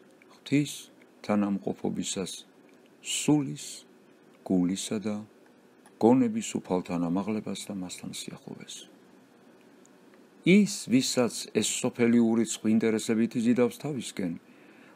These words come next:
ბრბოში მყოფის მსგავსად იმავე ჟამს ვერ შეძლებს ამაღლებას იქ, სადაც ადამიანი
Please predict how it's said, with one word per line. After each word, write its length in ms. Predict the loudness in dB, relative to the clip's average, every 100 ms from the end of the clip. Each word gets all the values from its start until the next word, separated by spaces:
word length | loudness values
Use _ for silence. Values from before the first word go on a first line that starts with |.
| -4
ბრბოში 640 | 0 0 6 6 6 0 -2
მყოფის 460 | 2 0 2 -2 2
მსგავსად 540 | 4 4 4 2 0
იმავე 300 | 2 4 4 2
ჟამს 300 | 2 0 0
ვერ 160 | 2 2
შეძლებს 540 | 0 -4 0 -2 0
ამაღლებას 560 | 2 2 2 -2 -2 -2
იქ, 100 | -2 0
სადაც 300 | 0 0 0
ადამიანი 560 | 2 4 4 2 0